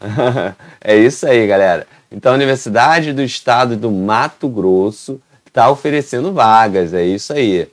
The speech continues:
Então, o que que a-, ela tá oferecendo, né? Vamos lá pro prazo de inscrição. Agora, o prazo de inscrição é desde o dia vinte e sete de maio até o dia quinze de junho, né? Então, um prazo bem extenso, né? Mais de quinze dias aí,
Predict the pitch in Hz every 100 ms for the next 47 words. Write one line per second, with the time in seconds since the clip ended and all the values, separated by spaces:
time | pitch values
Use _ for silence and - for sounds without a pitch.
0 | _ - 127 - 147 147 - 208 175 -
1 | _ _ - 120 107 101 113 117 117 110
2 | 110 - 80 107 113 131 180 160 175 _
3 | _ 175 - 143 143 147 143 147 - 175
4 | - 131 92 - _ _ - 87 107 110
5 | - 127 156 139 135 131 131 123 104 87
6 | - 104 113 95 98 147 214 226 185 147
7 | 113 104 98 107 107 - 87 80 - -
8 | 156 131 123 139 151 _ _ - 151 143
9 | 135 143 151 - 123 120 123 131 143 156
10 | 104 120 139 123 92 82 87 113 156 110
11 | 143 - _ _ - 117 - 127 165 151
12 | 101 98 120 139 240 240 - 101 117 170
13 | - 101 120 98 113 180 170 156 143 120
14 | 95 110 110 95 87 104